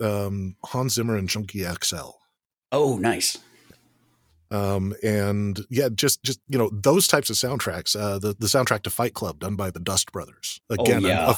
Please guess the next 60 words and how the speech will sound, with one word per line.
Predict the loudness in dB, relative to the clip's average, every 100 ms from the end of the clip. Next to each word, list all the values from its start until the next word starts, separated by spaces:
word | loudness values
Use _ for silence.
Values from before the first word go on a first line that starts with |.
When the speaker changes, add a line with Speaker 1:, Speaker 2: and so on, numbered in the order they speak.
| 2
Speaker 1:
a, | 0
a, |
you | 0 -4 -20 -20 _ 0
know, | 4
that | 6
was | 6
a |
good | 4 4
movie, | 4 2 0
but | 2
that | 4
was | 6
an | 4 -2 _ -2
excellent | 0 4 6 6 4 0 -4
soundtrack. | -2 0 0 0 0 4
Speaker 2:
Yes, | 4 6 6 8
Speaker 1:
And, | 6 6 2 -2
and | 0
Speaker 2:
agreed. | 4 4 4
Speaker 1:
that's | 4 2
how | 2
I | 2
feel | 0 2 2
about | 2 0 -2
this | -2
Wheel | -2 -2
of | -4
Time | -4 -2
soundtrack. | -2 -4 -8 -10 -6
It, | -4 -2
it, | -2 -2 -4
it's, | -2 -2 -2 -6 _ _ _ 0
you |
know, | 2
it's | 4
an | 4
amazing | 4 4 4 4
show, | 2 2 2 0
but | 0
the | 2
soundtrack | 4 4 2 0 0
stands | 0 0 0 -2
on | -6
its | -8 -6
own, | -6 -8
and | -8
it | -6 -4
is | -6 -4
amazing. | -2 -2 -2 -2 -4 -6
And | -4
I'm | -2 0
listening | 2 0 0 -2
to | -4
it | -4
just | -4 -4 -4
as | -6
much | -6 -6 -6
as | -6
I | -6
would | -6 -6 -8 -10